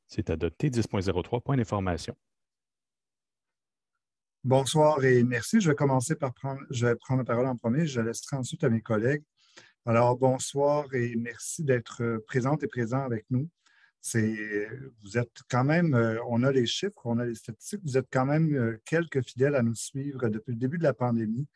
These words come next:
Speaker 2: en virtuel. On apprécie parce qu'on se sent, euh, bien seul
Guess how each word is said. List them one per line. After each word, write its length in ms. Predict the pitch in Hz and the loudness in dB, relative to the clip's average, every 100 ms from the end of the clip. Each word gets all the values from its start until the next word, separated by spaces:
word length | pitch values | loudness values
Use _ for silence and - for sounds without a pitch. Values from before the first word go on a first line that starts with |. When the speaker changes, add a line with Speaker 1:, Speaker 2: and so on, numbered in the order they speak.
| _ - _ _ | _ -20 _ _
Speaker 2:
en 160 | 127 117 | -2 2
virtuel. 600 | 127 120 - 123 131 143 | 2 -2 -4 -2 0 0
On 120 | 123 | 0
apprécie 600 | 127 - 127 - 190 247 | -2 -2 -4 -4 -6 -4
parce 180 | 135 117 | -4 -4
qu'on 160 | - 113 | -4 -4
se 120 | - | -4
sent, 80 | 123 | -4
euh, 400 | 127 123 110 107 | -2 -2 -2 -2
bien 260 | 113 151 | 0 0
seul 460 | 151 139 143 147 | 2 2 2 0